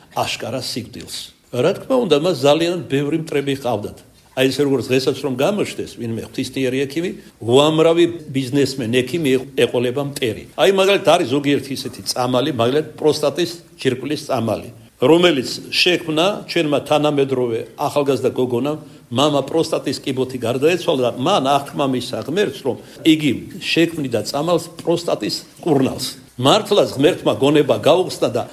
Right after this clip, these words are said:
ძალიან მარტივი წამალი დაამზადა, რომელიც კურნავს პროსტატას. მან სადა, რომ ლიცენზია მოეპოვებინა. კატეგორიული არათუ უარი მიიღო, არათუ დაუპირის, არათუ მტრობა ჰქონდა და სხვა,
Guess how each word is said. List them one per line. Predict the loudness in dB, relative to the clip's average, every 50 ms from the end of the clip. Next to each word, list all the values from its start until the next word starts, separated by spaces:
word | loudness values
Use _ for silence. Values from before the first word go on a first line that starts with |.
| -16 -20 -20
ძალიან | -4 2 4 4 4 4 4 2 2 2 0 0
მარტივი | 2 4 4 6 4 4 2 -2 -2 -2 -2 -2 -2
წამალი | -2 -2 -2 0 2 0 0 0 -2 -2
დაამზადა, | 0 0 2 2 2 0 0 2 2 2 2 4 2
რომელიც | 2 2 4 4 2 2 2 0 -2 -6 -14 -18 -20
კურნავს | -8 -4 -2 0 0 2 0 0 -2 -4
პროსტატას. | -2 0 0 0 0 0 -4 -6 -4 -6 -10 -12 -12 -18 -20 _ _
მან | 2 4 4 4 4
სადა, | 2 2 2 0 2 2 2 0
რომ | 0 0 0 0
ლიცენზია | 0 0 0 -2 -2 -2 -2 -2 0 0 0
მოეპოვებინა. | 2 4 6 6 6 6 4 4 2 2 2 0 -2 -6 -8 -10 -12 -16 -14 -12
კატეგორიული | -6 -4 -4 -4 -4 -4 -2 2 2 4 4 4 2 2 0 -2 -6 -4
არათუ | -2 0 0 0 -2 -2 -4 -6
უარი | -2 0 0 0 0 0 -4
მიიღო, | -4 -6 -8 -8 -8 -8 -10 -12 -16 -20 _
არათუ | _ 0 2 4 4 4 2 -2 -2
დაუპირის, | 2 2 4 4 4 2 2 0 0 0 0 0
არათუ | 2 4 4 4 2 -2 -6
მტრობა | -8 -4 0 2 4 6 6 6 4
ჰქონდა | 4 2 0 0 2 2 2 2
და | 2 0
სხვა, | 0 0 2 4 4 4